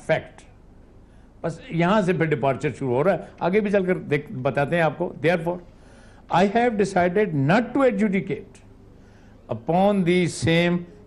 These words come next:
in the present proceeding under Article one eighty-four, sub Article three of the Constitution." Next is very important, यहाँ पर मेरी इसलिए with due respect reservation है उनके साथ कि जब आपने पहले दूसरे सारा मटेरियल एग्जामिन करके तो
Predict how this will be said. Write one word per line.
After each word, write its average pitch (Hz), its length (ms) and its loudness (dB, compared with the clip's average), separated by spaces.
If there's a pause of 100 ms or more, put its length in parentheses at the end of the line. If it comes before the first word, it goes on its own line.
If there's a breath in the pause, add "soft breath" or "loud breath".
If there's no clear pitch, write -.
(160)
in 160 140 2
the 160 60 2 (120)
present 170 480 2
proceeding 147 540 0 (400 loud breath)
under 143 240 0
Article 139 480 -2
one 160 240 2
eighty-four, 135 400 -2
sub 131 220 -2
Article 127 420 -2
three 139 180 0 (420 loud breath)
of 117 140 -2
the 120 140 -4
Constitution." 92 500 -14 (1300 soft breath)
Next 277 360 -2
is 190 160 -2
very 196 180 4
important, 175 480 0 (120)
यहाँ 156 220 2
पर 175 220 0
मेरी 175 180 2 (140)
इसलिए 165 380 0
with 139 160 -4
due 170 160 2
respect 143 360 -2
reservation 135 540 -2
है 127 120 -4 (320 loud breath)
उनके 151 200 -2
साथ 147 240 0
कि 175 80 0
जब 180 200 0
आपने 196 240 0 (140)
पहले 190 240 4 (340 loud breath)
दूसरे 190 280 2
सारा 254 340 0
मटेरियल 185 460 2
एग्जामिन 156 380 -2
करके 165 320 -2
तो - 120 -10